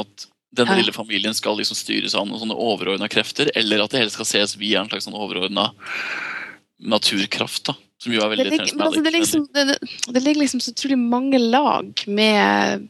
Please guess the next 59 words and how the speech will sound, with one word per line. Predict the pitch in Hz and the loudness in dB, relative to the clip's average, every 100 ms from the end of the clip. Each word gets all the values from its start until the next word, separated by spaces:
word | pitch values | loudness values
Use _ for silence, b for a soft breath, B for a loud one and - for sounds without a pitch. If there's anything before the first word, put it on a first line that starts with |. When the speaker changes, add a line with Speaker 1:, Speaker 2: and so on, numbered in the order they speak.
| _ _ 202 | _ _ 2
Speaker 2:
med | 202 208 | 2 2
metaforer | 196 202 233 202 | -2 -4 -2 0
og | 185 | 0
symbolikk | 202 196 220 - | 2 2 2 2
i | 220 202 | 2 4
den | 185 190 190 - | 2 0 -4 -2
traileren. | 240 247 170 - B B B B B B - | 2 4 2 -2 B B B B B B 0
Og | 208 - _ - | 0 -2 _ 0
det, | 254 254 240 220 190 | 4 6 6 4 2
det | 220 208 | 0 2
burde | 226 247 | 4 2
jo | |
love | 196 190 190 | 4 2 0
godt | 196 | -2
for | 196 | 0
filmen, | 196 180 190 190 | 0 0 -4 -6
selvfølgelig, | - 214 196 180 190 | -10 -4 -2 0 0
for | 202 196 | 2 2
all | |
del. | 190 185 202 | 2 0 0
Jeg | - | -2
er | 202 | 2
veldig | 202 196 | 2 4
redd | 202 190 | 2 0
for | 190 180 | -4 -4
at | 180 | -6
jeg, | |
jeg | - - - | -10 -12 -4
er | - - | -2 2
redd | 202 202 | 2 2
for | |
å | 190 | -4
bli | |
skuffet. | - 269 - - | -4 -4 -4 -2
Speaker 1:
Mm, | 220 190 214 208 - - - - 117 | 2 2 0 -4 -6 -6 -6 -10 -10
mm. | 113 101 - - | -8 -6 -10 -16
Speaker 2:
Mm. | 110 - _ | -16 -16 _
Speaker 1:
Vi | - - - 131 | -12 -12 -8 2
får | |
bare | 147 147 | 4 4
håpe | 107 95 | 2 2
at | |
vi | 123 | 2
kan | 127 | 2
se | 104 | 2
den | 113 | 2
sammen | - 104 101 104 | 0 -2 -4 -8
på | 113 104 104 | -4 -4 -2
Kampfestivalen, | 101 107 110 151 | -4 -4 -4 -4
så | 123 | -4
får | |
vi | 117 | 0
lage | 113 107 | 2 2
en | 107 - | -4 -4
live | 113 107 107 | 0 2 0
podcast | - 104 - 110 | -4 -2 0 0
fra | - 104 | 0 -2
Kampfestivalen. | 98 98 - - 123 - | -2 -4 -4 -4 -6 -10
Speaker 2:
Oh, | - 220 240 | -2 2 4